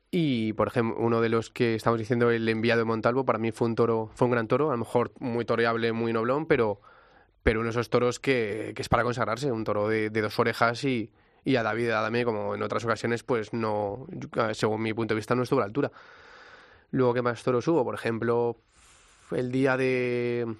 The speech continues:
el día del Paca Albacerrada o la corrida de, de José Escolar me gustó mucho. Fue una corrida que, mm, habría deseado no verla sin viento, porque yo creo que fue una corrida que sin viento hubiésemos visto una corrida totalmente diferente,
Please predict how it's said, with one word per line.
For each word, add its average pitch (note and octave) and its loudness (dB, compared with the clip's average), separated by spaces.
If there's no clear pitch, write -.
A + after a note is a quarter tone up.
el B2 0
día B2+ 4
del B2 0
Paca B2+ 2
Albacerrada A#2+ 2
o A2+ -2
la A2+ 2
corrida A2 0
de, G#2 -2
de C3+ 2
José A#2+ 0
Escolar A#2 0
me A#2 0
gustó A2+ 0
mucho. C3+ -2
Fue - 2
una B2 2
corrida A#2+ 2
que, G#2 -4
mm, B2+ 0
habría A#2+ 2
deseado B2 2
no A#2 0
verla A#2 2
sin B2 2
viento, C#3+ 0
porque A2+ 2
yo A2 0
creo A2+ 2
que A2+ 0
fue B2 2
una A#2 2
corrida B2 0
que A#2+ -4
sin A#2 -4
viento A#2 0
hubiésemos A#2+ 0
visto B2 0
una A2+ 0
corrida B2 -2
totalmente A#2 0
diferente, C3+ -2